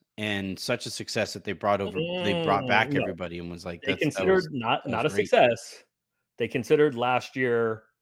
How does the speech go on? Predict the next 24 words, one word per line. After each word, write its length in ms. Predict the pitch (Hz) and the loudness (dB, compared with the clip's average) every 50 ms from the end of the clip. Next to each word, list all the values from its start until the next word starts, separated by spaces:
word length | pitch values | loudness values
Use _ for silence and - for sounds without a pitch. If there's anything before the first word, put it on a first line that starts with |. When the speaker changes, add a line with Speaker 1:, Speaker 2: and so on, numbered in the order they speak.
| _ _ _ _ _ _ _ _ _ _ _ _ _ _ _ _ _ - - - | _ _ _ _ _ _ _ _ _ _ _ _ _ _ _ _ _ -12 -6 -4
Speaker 2:
a, 320 | 135 120 113 110 104 104 _ _ _ _ _ _ _ | -2 -2 -2 -4 -6 -10 _ _ _ _ _ _ _
like, 400 | - 127 110 107 - - - 131 | -8 -6 -6 -6 -6 -8 -12 -10
good 520 | 110 110 127 131 131 131 131 127 127 120 - - _ _ | -4 0 0 2 2 2 2 0 -2 -4 -6 -8 _ _
season. 460 | - - - 123 107 87 92 87 85 | -8 -4 -2 -2 -2 -2 -6 -8 -4
Not 160 | 98 117 147 | 0 0 0
a 40 | 165 | 0
success, 460 | - 202 190 - 220 208 190 180 - - | 0 -2 0 2 4 4 4 4 2 0
a 80 | 131 | 0
good 320 | 123 117 110 123 143 139 131 | 0 0 0 0 0 0 0
season, 580 | - - 120 117 107 107 113 110 107 110 110 - - - - - - - | -4 -6 -4 -4 -4 -4 -4 -4 -4 -6 -8 -12 -18 -20 -20 -20 -10 -6
and 140 | 107 113 104 | -4 -4 -4
showed 380 | - - - 143 127 127 131 - | 0 4 6 8 8 8 4 2
something 480 | - - 131 120 107 - 120 113 110 | 0 0 0 0 0 -2 -2 -2 0
that 140 | 104 104 107 | -2 -2 -2
they 100 | 110 107 | -2 -2
thought 260 | 104 - 120 107 107 | -2 -2 -2 -2 -2
was 140 | 113 107 - | -6 -8 -10
worth 380 | 107 107 104 101 92 - - _ | -8 -6 -6 -6 -6 -10 -14 _
trying 400 | - - - 110 98 90 95 92 | -8 -4 -4 -4 -4 -4 -8 -8
to, 320 | - - 107 92 90 85 - _ _ _ _ _ _ _ - | -8 -8 -8 -6 -8 -10 -12 _ _ _ _ _ _ _ -12
like, 180 | 110 92 - _ _ _ _ _ _ - 123 | -10 -10 -10 _ _ _ _ _ _ -10 -4
build 300 | 107 135 135 123 117 101 | 2 4 4 4 4 2
off 260 | - 107 95 92 - - | 0 -4 -4 -6 -6 -10
of. 280 | 98 - - - - | -16 -16 -18 -20 -20